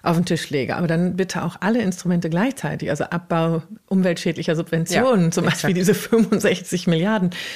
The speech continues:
Speaker 1: Wenn ich sage, der Markt soll richten, ja, dann lass ihn doch.
Speaker 2: Ja.
Speaker 1: Dann kannst du ja aber nicht einzelne <laughs> Sachen, äh, weiter subventionieren und bei dem anderen schreien, die Alternativen sind aber zu teuer.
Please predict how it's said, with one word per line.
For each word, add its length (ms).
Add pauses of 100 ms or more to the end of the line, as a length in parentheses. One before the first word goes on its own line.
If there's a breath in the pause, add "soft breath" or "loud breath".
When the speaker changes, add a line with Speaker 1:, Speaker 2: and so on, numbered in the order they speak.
(120)
Speaker 1:
Wenn 80
ich 80
sage, 140
der 100
Markt 240
soll 200 (160)
richten, 320
ja, 120
dann 180
lass 220
ihn 160
doch. 340 (220 loud breath)
Speaker 2:
Ja. 140
Speaker 1:
Dann 200
kannst 220
du 60
ja 40
aber 120
nicht 200
einzelne 400
<laughs> 100
Sachen, 440 (480 loud breath)
äh, 360
weiter 300
subventionieren 680
und 40
bei 100
dem 120
anderen 320
schreien, 420
die 120
Alternativen 680
sind 220
aber 220
zu 100
teuer. 400